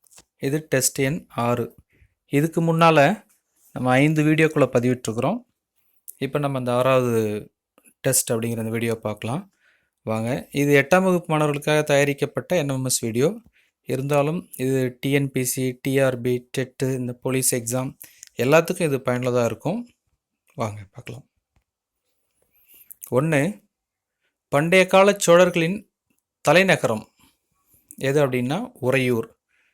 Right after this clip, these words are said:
அந்த உறையூர் தற்பொழுது திருச்சிராப்பள்ளி இரு-, திருச்சிராப்பள்ளின்னு சொல்றோம். திருச்சிராப்பள்ளியில் இருக்கு. பண்டைய கால சோழர்களின் தலைநகரம் உறையூர். ரெண்டு,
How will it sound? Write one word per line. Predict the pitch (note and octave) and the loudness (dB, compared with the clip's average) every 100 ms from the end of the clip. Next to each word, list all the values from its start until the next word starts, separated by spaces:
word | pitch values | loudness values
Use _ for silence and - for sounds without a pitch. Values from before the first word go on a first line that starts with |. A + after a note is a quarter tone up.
| _ | _
அந்த | - B2+ B2+ | -6 -2 0
உறையூர் | D3 D#3+ D#3+ | 2 2 2
தற்பொழுது | D3+ C#3 D3 C#3+ G3+ C#4+ - | -2 -2 0 2 0 -2 -4
திருச்சிராப்பள்ளி | B2 - C#3 - A#2 | -4 0 0 0 -6
இரு-, | A2 - _ - | -6 -10 _ -12
திருச்சிராப்பள்ளின்னு | B2+ C3 B2+ B2 A#2 - | -8 -2 -2 -2 -6 -6
சொல்றோம். | A2+ A2+ F#3+ C4 _ _ _ B2+ | -4 -2 -4 -4 _ _ _ -8
திருச்சிராப்பள்ளியில் | A#2+ B2 A#2 A2+ G#2+ | -4 -2 -2 -2 -4
இருக்கு. | A2 G#2+ - - - _ _ _ - | -6 -8 -16 -20 -20 _ _ _ -14
பண்டைய | - A#2+ B2+ B2+ | -8 2 2 4
கால | C3 | 0
சோழர்களின் | C#3 C#3 B2+ B2 B2 | 0 2 0 0 -6
தலைநகரம் | A#2+ B2+ C3 B2+ D#3 A#3+ - _ - _ _ | -4 -2 -2 -2 -2 -4 -8 _ -20 _ _
உறையூர். | - A#2 A#2 A2 A2 G#2 - _ _ _ _ _ _ _ _ _ _ _ _ - - _ _ _ - | -6 0 0 0 -2 -6 -12 _ _ _ _ _ _ _ _ _ _ _ _ -20 -20 _ _ _ -6
ரெண்டு, | D3 F#3 F3+ E3+ G#3+ | -4 0 0 0 -2